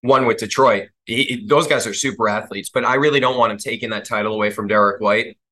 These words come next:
We in the fan club will look to see if any of those are steals,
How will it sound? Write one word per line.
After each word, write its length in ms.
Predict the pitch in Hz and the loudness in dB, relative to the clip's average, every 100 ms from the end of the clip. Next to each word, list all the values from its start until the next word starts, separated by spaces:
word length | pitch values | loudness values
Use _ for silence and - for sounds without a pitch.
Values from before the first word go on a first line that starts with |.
| _ _ _ _ _ _ - | _ _ _ _ _ _ 0
We 180 | 143 160 | 2 4
in 80 | |
the 80 | 147 | 2
fan 320 | - 123 120 | 2 2 2
club 380 | 131 131 127 120 _ _ - | 4 4 4 0 _ _ -4
will 140 | 127 | 0
look 200 | 135 147 | 2 0
to 100 | 143 | -2
see 200 | 127 135 | -4 -2
if 120 | 131 120 | -2 0
any 180 | 117 | 0
of 60 | 117 | 0
those 200 | 110 104 | 0 -2
are 80 | 104 | -4
steals, 600 | - 113 120 123 - - | -4 0 2 2 -2 -10